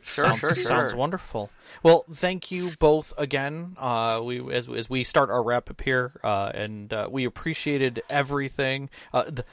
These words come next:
Speaker 2: the information, the fun, getting to know both of you and share you with our listeners. Uh, and we look forward to, uh, hearing more about,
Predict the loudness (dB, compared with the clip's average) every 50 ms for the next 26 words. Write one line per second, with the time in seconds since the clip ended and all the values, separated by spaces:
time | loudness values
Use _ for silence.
0 | _ -2 0 0 0 0 -2 -2 0 0 2 2 0 0 -2 -2 -4 -6 -4 -2
1 | -2 -2 -2 -2 -2 0 2 2 2 0 -4 -6 -8 _ -4 0 0 0 2 0
2 | -4 -2 2 2 2 4 4 4 2 2 0 -2 -6 -6 -4 -2 0 0 0 0
3 | -2 -4 -4 -4 0 2 2 2 2 2 -2 -2 0 0 0 0 0 -2 -4 -2
4 | -2 -2 -2 -2 -4 -4 -4 -6 -6 -6 -6 -8 -10 -14 -18 -20 -12 -4 0 2
5 | 2 2 2 0 -2 -4 -4 -4 -2 -4 -4 -4 -2 -2 -2 -2 -2 -6 -8 -12
6 | -12 -8 -6 -6 -4 -6 -8 -10 -10 -6 -4 -4 -4 -4 -4 -6 -6 -4 -4 -2
7 | 0 2 4 4 4 2 2 2 2 2 0 -2 -8 -16